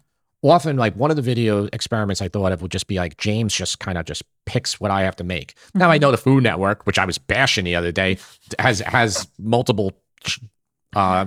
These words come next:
Speaker 1: shows about this, right?
Speaker 2: Yeah,
Speaker 1: Don't they?
Speaker 2: Chopped, I think
Speaker 1: Chopped, is
Speaker 2: is
Speaker 1: that what
Speaker 2: the
Speaker 1: it is?
Speaker 2: show.
Speaker 1: Yeah.
Speaker 2: Yeah.
Speaker 1: I'm so ignorant. I'm like, "Oh, Tara, I came up with a new idea."
Speaker 2: Yeah, no.
Speaker 1: You're like, "It's been on Food Network for fifteen years."
Speaker 2: Yeah.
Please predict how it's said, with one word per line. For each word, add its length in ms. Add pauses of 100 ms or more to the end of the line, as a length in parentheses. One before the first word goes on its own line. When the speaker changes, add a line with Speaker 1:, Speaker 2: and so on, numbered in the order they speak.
(100)
Speaker 1:
shows 400
about 260
this, 220
right? 260
Speaker 2:
Yeah, 80
Speaker 1:
Don't 120
they? 100
Speaker 2:
Chopped, 420
I 40
think 60
Speaker 1:
Chopped, 220
is 60
Speaker 2:
is 80
Speaker 1:
that 100
what 80
Speaker 2:
the 100
Speaker 1:
it 80
is? 140
Speaker 2:
show. 60
Speaker 1:
Yeah. 120
Speaker 2:
Yeah. 120 (100)
Speaker 1:
I'm 220
so 220
ignorant. 420
I'm 80
like, 120
"Oh, 160
Tara, 340
I 60
came 200
up 100
with 80
a 60
new 160
idea." 440 (100)
Speaker 2:
Yeah, 180 (120)
no. 340 (100)
Speaker 1:
You're 100
like, 100
"It's 80
been 160
on 160
Food 220
Network 300
for 100
fifteen 480
years." 240
Speaker 2:
Yeah. 220